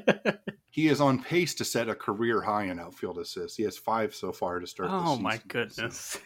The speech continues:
Speaker 1: he has, he has literally gunned down five dudes on the base path from the outfield. Yeah, just a cannon arm. Um, now, in terms of defense, I have heard, not heard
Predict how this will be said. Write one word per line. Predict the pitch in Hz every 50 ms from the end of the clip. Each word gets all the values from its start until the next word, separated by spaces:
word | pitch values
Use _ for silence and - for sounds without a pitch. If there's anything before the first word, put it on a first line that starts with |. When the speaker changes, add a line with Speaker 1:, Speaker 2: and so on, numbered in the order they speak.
| _ _ _ _ _ -
Speaker 1:
he | 107
has, | 104 101 92 -
he | - 120 131
has | 131 120 - - - -
literally | 120 120 131 127 - - 139 123 120
gunned | 117 107 110 110 110 110 104
down | 107 101 95 95
five | 92 - - 107 107 107 101 -
dudes | - 107 101 95 95
on | 98 95 95
the | 92
base | 92 98 92 92 -
path | - 95 85 - - 90 - _ _ _ _ _
from | - - 110 101 98
the | 95 92
outfield. | 90 90 - - - 95 90 - - _ _
Yeah, | - 117 98 90
just | - 156 147 - -
a | 98
cannon | - - - - - 123 117 117 110 101
arm. | 95 98 98 98 98 98 98 - _ _ _ _ _ _ _ _ -
Um, | 113 107 101 101 107
now, | 107 107 107 107 107 107 113 110 -
in | 127 113
terms | 110 - - 180 165 135
of | 139 113 101 -
defense, | - 120 139 160 143 - 165 170 175 160 - -
I | 110 104 104
have | 107 101 -
heard, | - - 143 - -
not | 117 107 117 113 - - -
heard | - 139 135 135 131 131 123 123